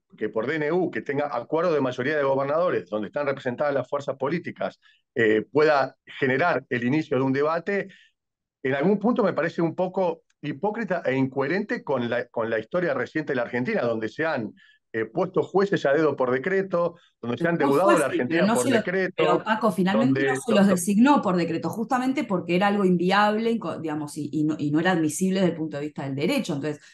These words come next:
Speaker 2: no es algo que ocurrió.
Speaker 1: Lo mismo cuando intentaron, cuando intentaron interpretar forzadamente el, el, el dos por uno a favor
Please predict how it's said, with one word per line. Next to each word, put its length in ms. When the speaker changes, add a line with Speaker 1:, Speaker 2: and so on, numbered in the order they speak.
Speaker 2:
no 120
es 140
algo 260
que 140
ocurrió. 640
Speaker 1:
Lo 100
mismo 280
cuando 220
intentaron, 800
cuando 200
intentaron 400
interpretar 640
forzadamente 880
el, 400
el, 280
el 160
dos 180
por 160
uno 380
a 100
favor 540